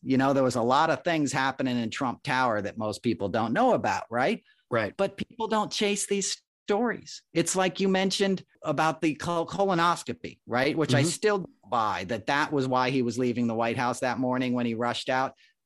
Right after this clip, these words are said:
Speaker 1: I tried to drop some hints on Twitter and people never got it. But when I worked for, you want me to drop 'em now?
Speaker 2: Yeah.
Speaker 1: <laughs> Okay. When I worked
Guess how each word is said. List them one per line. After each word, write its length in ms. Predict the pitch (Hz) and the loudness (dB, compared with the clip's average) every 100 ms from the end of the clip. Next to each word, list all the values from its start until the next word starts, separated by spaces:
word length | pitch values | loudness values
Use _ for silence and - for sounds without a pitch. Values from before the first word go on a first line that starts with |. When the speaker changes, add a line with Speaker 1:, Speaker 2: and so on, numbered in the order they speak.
| - | -4
Speaker 1:
I 120 | 151 | -2
tried 420 | - 160 180 226 | 0 0 2 2
to 80 | 175 | 0
drop 320 | 151 147 139 - - _ | 0 -2 -2 -10 -16 _
some 140 | 135 117 | -6 -4
hints 480 | 120 170 - - - _ _ | -2 -4 -4 -10 -12 _ _
on 160 | 135 123 | -2 0
Twitter 320 | 156 160 185 | 2 4 4
and 180 | 151 135 | 2 0
people 280 | 156 147 | 0 0
never 360 | 143 139 135 123 _ 101 101 | 0 0 -2 -4 _ -20 -4
got 300 | 123 123 156 | 0 2 2
it. 180 | 202 - _ _ _ | -2 -6 _ _ _
But 160 | 127 139 | -4 0
when 160 | 143 | 0
I 200 | 156 208 | 2 0
worked 380 | 196 170 139 - | 0 -2 -2 -6
for, 220 | - 123 - | -8 -8 -4
you 240 | 135 135 | -2 2
want 120 | 131 | 2
me 60 | 135 | 2
to 60 | 131 | 0
drop 440 | 117 98 127 131 | -2 -2 0 2
'em 100 | 135 | 2
now? 300 | 131 139 185 - _ | 0 0 -4 -8 _
Speaker 2:
Yeah. 360 | 117 175 349 - - _ _ _ - | 4 6 4 0 -8 _ _ _ -14
Speaker 1:
<laughs> 160 | 117 156 | -6 -2
Okay. 380 | 160 131 107 - - - | -2 -2 -6 -6 -14 -8
When 200 | - 156 | 0 2
I 320 | 147 131 190 311 | 2 2 2 4
worked 400 | 151 131 123 | 2 0 -2